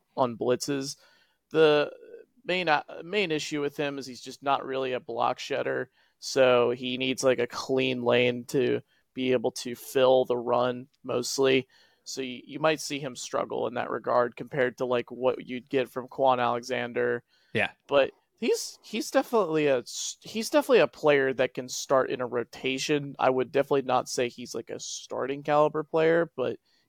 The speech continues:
Speaker 1: he's definitely a guy who you can rotate and feel pretty decently about in coverage.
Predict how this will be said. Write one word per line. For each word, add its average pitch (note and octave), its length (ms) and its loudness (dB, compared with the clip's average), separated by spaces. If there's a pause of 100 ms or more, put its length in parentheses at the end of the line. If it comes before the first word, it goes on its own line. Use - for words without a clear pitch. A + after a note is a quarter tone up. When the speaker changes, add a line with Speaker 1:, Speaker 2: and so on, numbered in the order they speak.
(100)
Speaker 1:
he's D#3 220 -8
definitely E3 320 2
a C#3+ 40 0
guy C3 180 4
who B2+ 160 -6 (100)
you B2+ 140 -12
can A#2+ 400 -10
rotate A#2+ 640 0 (280)
and A#2+ 100 -8
feel B2 220 4
pretty A#2+ 240 -2 (100)
decently A#2+ 640 -6
about A#2 300 0
in A#2 120 -12
coverage. A2+ 480 -10